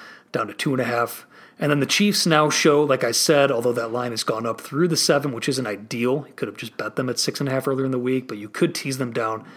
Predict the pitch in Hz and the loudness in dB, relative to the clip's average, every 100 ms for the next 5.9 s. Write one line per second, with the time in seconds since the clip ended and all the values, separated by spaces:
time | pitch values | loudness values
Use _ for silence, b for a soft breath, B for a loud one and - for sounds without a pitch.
0 | B - 117 107 113 b b b - 135 | B -12 -10 -10 -14 b b b -8 -6
1 | 117 107 117 110 123 107 104 - 120 107 | -4 -4 -4 -6 -10 -8 -8 -8 -10 -12
2 | - 120 107 - - - - - 113 110 | -8 -6 -4 -6 -8 -8 -6 -4 -8 -10
3 | 107 110 104 - 147 123 120 113 107 120 | -10 -8 -8 -6 -4 -4 -4 -4 -8 -8
4 | 110 107 - B - 113 113 117 135 117 | -8 -10 -12 B -10 -8 -6 -2 0 -2
5 | - 135 117 113 104 123 113 110 107 | -4 -4 -4 -6 -6 -4 -4 -4 -6